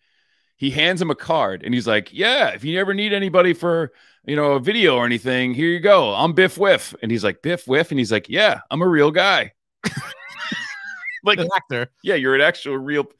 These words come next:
Speaker 1: But
Speaker 2: just
Speaker 1: he says,
Speaker 2: hanging
Speaker 1: like, "I'm a, yeah, I'm a real guy, man." Like, <laughs> what?
Speaker 2: Here's my question. Do you think
Speaker 1: Yeah.
Speaker 2: that, uh, Little Dicky himself, Dave, was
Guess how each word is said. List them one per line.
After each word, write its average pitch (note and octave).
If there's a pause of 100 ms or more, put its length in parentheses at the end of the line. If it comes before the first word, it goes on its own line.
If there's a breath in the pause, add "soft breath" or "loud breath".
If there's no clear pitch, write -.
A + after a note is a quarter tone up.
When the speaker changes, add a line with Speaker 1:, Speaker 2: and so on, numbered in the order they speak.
Speaker 1:
But A#2+
Speaker 2:
just C3+
Speaker 1:
he E3
says, C3+
Speaker 2:
hanging F#3
Speaker 1:
like, D3
"I'm C3
a, C3
yeah, E3+
I'm F3
a D#3
real F3
guy, F3
man." C#3 (260)
Like, D3+ (200)
<laughs> -
what? - (220)
Speaker 2:
Here's C#4
my C4+
question. F3+
Do F3
you F3+
think A3+
Speaker 1:
Yeah. G3+
Speaker 2:
that, F#3 (100)
uh, C#3
Little F3+
Dicky E3
himself, C3+ (600)
Dave, C#3
was B2